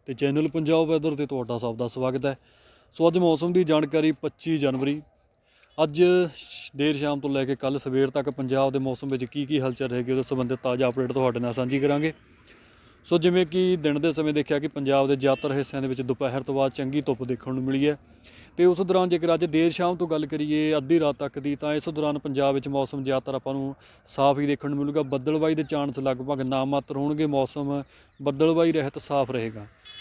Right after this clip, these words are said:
ਤੇ ਦੇਰ ਸ਼ਾਮ ਤੋਂ ਰਾਤ ਦੇ ਕੁਝ ਹ-, ਇਲਾਕਿਆਂ ਦੇ ਵਿੱਚ ਆਪਾਂ ਨੂੰ ਹਲਕੀ ਧੁੰਦ ਦੇਖਣ ਨੂੰ ਮਿਲ ਸਕਦੀ ਹੈ, ਤੇ ਨਾਲ ਨਾਲ ਪੱਛਮੀ ਹਵਾਵਾਂ ਵੀ ਚੱਲਣਗੀਆਂ, ਜਿਹੜੀਆਂ ਦੀ ਰਫ਼ਤਾਰ ਹਲਕੀ ਹੋਵੇਗੀ। ਪਰ ਰਾਤ ਦਾ ਸਮਾਂ ਅੱਗੇ ਵਧਣ ਦੇ ਨਾਲ ਹੀ ਹਵਾਵਾਂ ਦੀ ਗਤੀ ਦੇ ਵਿੱਚ ਹਲਕਾ ਜਿਹਾ ਵਾਧਾ ਵੀ ਦੇਖਣ ਨੂੰ ਮਿਲ ਸਕਦਾ ਹੈ।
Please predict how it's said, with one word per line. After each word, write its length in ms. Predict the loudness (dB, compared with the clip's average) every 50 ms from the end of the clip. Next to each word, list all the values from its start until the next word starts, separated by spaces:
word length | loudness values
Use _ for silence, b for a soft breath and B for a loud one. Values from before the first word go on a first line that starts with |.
| B B B B -2 4
ਤੇ 320 | 6 8 8 10 8 6
ਦੇਰ 260 | 6 4 2 2 2 0
ਸ਼ਾਮ 300 | 0 -2 -2 -2 -2 -2
ਤੋਂ 440 | -2 -2 -2 -2 -2 -4 -4 -2
ਰਾਤ 180 | 0 2 2 0 0 -2
ਦੇ 180 | -2 -2 -2 -2 -6 -12 -14 -10
ਕੁਝ 160 | -6 -2 0
ਹ-, 140 | 0 0 0 0
ਇਲਾਕਿਆਂ 360 | 0 0 0 0 0 -4 -2
ਦੇ 60 | -2
ਵਿੱਚ 140 | -2 -2 -4
ਆਪਾਂ 160 | -4 -4 -4
ਨੂੰ 80 | -4 0 0
ਹਲਕੀ 220 | 0 0 0 -4 -4
ਧੁੰਦ 200 | -4 -2 -2 -2
ਦੇਖਣ 300 | -2 -2 -4 -4 -6 -6
ਨੂੰ 100 | -4 -4
ਮਿਲ 140 | -4 -4 -4
ਸਕਦੀ 320 | -2 -4 -2 0 0 0
ਹੈ, 120 | 0 -2 -4 B B B B B B -2
ਤੇ 80 | 0
ਨਾਲ 240 | 2 2 2 4 4
ਨਾਲ 160 | 2 0 0
ਪੱਛਮੀ 420 | -2 -6 -10 -10 -8 -6 -4 -2 0
ਹਵਾਵਾਂ 280 | 0 0 0 0 0
ਵੀ 100 | -2 -2
ਚੱਲਣਗੀਆਂ, 480 | -2 -2 -2 -2 -2 -2 -2 0 0 0
ਜਿਹੜੀਆਂ 240 | 0 0 0 0 0
ਦੀ 80 | -2
ਰਫ਼ਤਾਰ 380 | -2 -4 -4 -2 0 0 0 0
ਹਲਕੀ 340 | -2 -4 -4 -2 -2 0 0
ਹੋਵੇਗੀ। 340 | 0 0 0 -2 -4 -6 -10 B B B B B B 0
ਪਰ 140 | 0 2
ਰਾਤ 280 | 4 4 4 4 2 0
ਦਾ 140 | 0 0 0
ਸਮਾਂ 240 | 0 0 -2 -2 -2
ਅੱਗੇ 180 | 0 -2 -2
ਵਧਣ 300 | -2 -2 -2 -2 -2 -2
ਦੇ 80 | -2 -2
ਨਾਲ 260 | 0 0 0 0 0
ਹੀ 200 | 0 0 0 0
ਹਵਾਵਾਂ 380 | 0 2 2 0 0 0 -2 -2
ਦੀ 140 | -2 -2 -2 -2
ਗਤੀ 180 | -2 -2 -2 -2
ਦੇ 100 | -2 -2
ਵਿੱਚ 180 | -2 -2 -4
ਹਲਕਾ 340 | -4 -4 -4 -4 -2 -2 0
ਜਿਹਾ 200 | 0 2 2 2
ਵਾਧਾ 300 | 2 2 0 0 0 0
ਵੀ 140 | 0 0 0
ਦੇਖਣ 280 | -2 -4 -6 -6 -8 -8
ਨੂੰ 100 | -6 -4
ਮਿਲ 140 | -4 -4 -4
ਸਕਦਾ 360 | -6 -8 -10 -10 -10 -12 -12
ਹੈ। 160 | -14 -16